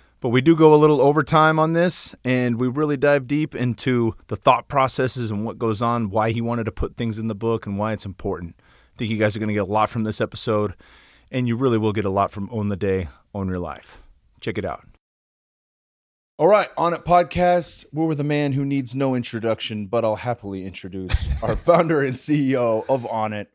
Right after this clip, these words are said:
Speaker 1: Aubrey Marcus.
Speaker 2: What's up, brother?
Speaker 1: What's up, my man?
Speaker 2: How you doing, man?
Speaker 1: I'm doing phenomenal.
Speaker 2: Good.
Speaker 1: Been excited for this one.
Speaker 2: Yeah.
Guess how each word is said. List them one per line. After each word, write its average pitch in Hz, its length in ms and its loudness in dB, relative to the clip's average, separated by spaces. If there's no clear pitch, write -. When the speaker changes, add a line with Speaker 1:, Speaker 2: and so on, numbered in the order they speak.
Speaker 1:
Aubrey 113 240 -2
Marcus. 101 320 -6
Speaker 2:
What's 131 180 -12
up, 101 140 -6
brother? 95 260 -6
Speaker 1:
What's 110 180 -8
up, 196 80 -6
my 147 80 -8
man? 104 300 -8
Speaker 2:
How 120 140 -8
you 113 120 -8
doing, 87 220 -8
man? 85 260 -14
Speaker 1:
I'm 110 140 -6
doing 120 180 -4
phenomenal. 101 540 -6
Speaker 2:
Good. 101 180 -8
Speaker 1:
Been 123 80 4
excited 110 420 2
for 92 100 -12
this 87 200 -6
one. 82 240 -10
Speaker 2:
Yeah. 147 220 -10